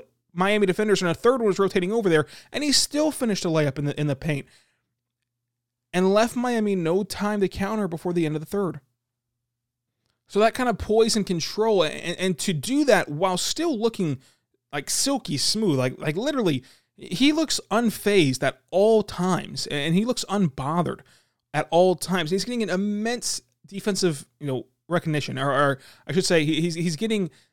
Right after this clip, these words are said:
the best of the best that the defense has offered. They're only focusing on him, a-, and he has such a high drive and kick ability. He has such great vision, and he's such a better playmaker. I've said this before. He's a better playmaker than I, than I think anyone gave him credit for. A-, anyone in the world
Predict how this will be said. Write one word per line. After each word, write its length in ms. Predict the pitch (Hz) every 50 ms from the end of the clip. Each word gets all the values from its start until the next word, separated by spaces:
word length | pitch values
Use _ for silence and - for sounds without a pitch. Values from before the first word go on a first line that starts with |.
| _ _
the 140 | - 151 160
best 300 | 131 - 214 208 202 -
of 80 | 196 180
the 60 | 165
best 200 | 131 180 170 -
that 100 | 170 139
the 80 | - 139
defense 280 | 135 165 143 143 131
has 100 | 143 127
offered. 300 | 151 143 139 139 - -
They're 160 | 131 143 151
only 200 | - 180 185 190
focusing 380 | 180 - 175 170 - - - 147
on 80 | 135 127
him, 240 | 131 123 - - - _ _ _ _ _ _ -
a-, 40 | -
and 300 | 139 113 139 147 147 - -
he 180 | - - 190 180
has 220 | 165 180 175 165
such 400 | - - - - 214 220 214 - - -
a 100 | 180 165
high 520 | 151 147 147 170 170 170 170 165 156 139 - _ _ _ _ -
drive 360 | 139 127 160 160 160 175 170
and 160 | 165 151 135
kick 240 | - - 190 175 -
ability. 500 | 185 143 147 143 156 175 175 190 196 180 _ _ _ _ -
He 80 | 180
has 80 | 165 -
such 180 | 202 180 -
great 220 | - 190 175 - 135
vision, 440 | 123 120 151 160 156 202 202 208 190 _ _ _ _
and 140 | - 147 156
he's 100 | 160 147
such 160 | - 160 -
a 60 | - 170
better 400 | 131 113 - 156 170 180 175 147
playmaker. 300 | - 170 165 143 - -
I've 100 | 127 -
said 80 | 190
this 80 | 185 -
before. 360 | 170 - - 196 160 - - _ - - _
He's 140 | - - 165
a 60 | 196
better 340 | 175 139 123 185 214 226 214
playmaker 400 | - - 202 190 180 156 - 160
than 100 | 143 151
I, 120 | 160 160 -
than 180 | - 151 165
I 60 | 175
think 200 | 170 196 190 185 -
anyone 420 | - 175 202 214 202 165 135 123 123
gave 180 | 117 139 135
him 120 | 143 135 131
credit 200 | - 135 139 -
for. 200 | - 135 127 -
A-, 40 | -
anyone 460 | 175 202 165 180 208 233 247 240 226
in 40 | 208
the 60 | 185
world 520 | 165 151 151 185 190 165 131 101 95 -